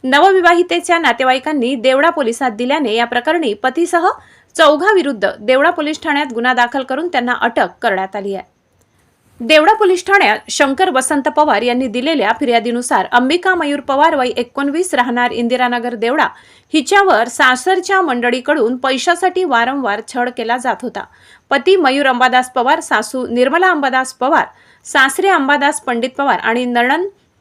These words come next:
पिंकी अंबादास पवार यांनी संगनमत करून अंबिकाला माहेरहून वीस हजार रुपये आणण्यासाठी तगादा लावला होता. पैसे न मिळाल्याने तिला वेळोवेळी शिवीगाळ, दमदाटी आणि मारहाण करण्यात येत होती.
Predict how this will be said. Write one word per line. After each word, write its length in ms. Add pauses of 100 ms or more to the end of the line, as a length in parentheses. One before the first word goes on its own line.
पिंकी 320
अंबादास 480
पवार 240
यांनी 280
संगनमत 560
करून 240
अंबिकाला 480
माहेरहून 580
वीस 300
हजार 340
रुपये 220
आणण्यासाठी 600 (140)
तगादा 420
लावला 300
होता. 280 (640)
पैसे 300
न 60
मिळाल्याने 720
तिला 200
वेळोवेळी 480
शिवीगाळ, 500 (320)
दमदाटी 600 (340)
आणि 180
मारहाण 640
करण्यात 420
येत 180
होती. 320